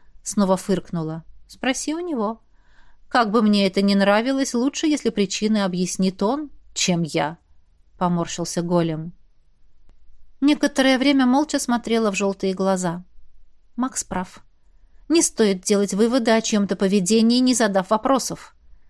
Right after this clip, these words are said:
Решать за Кхаанри о причинах его действий неправильно,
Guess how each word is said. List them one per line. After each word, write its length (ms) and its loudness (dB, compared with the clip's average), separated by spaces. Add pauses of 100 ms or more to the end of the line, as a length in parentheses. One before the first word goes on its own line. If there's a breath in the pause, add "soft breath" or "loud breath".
(320)
Решать 540 2
за 100 2
Кхаанри 540 2
о 120 4
причинах 520 2
его 260 2
действий 520 2
неправильно, 880 0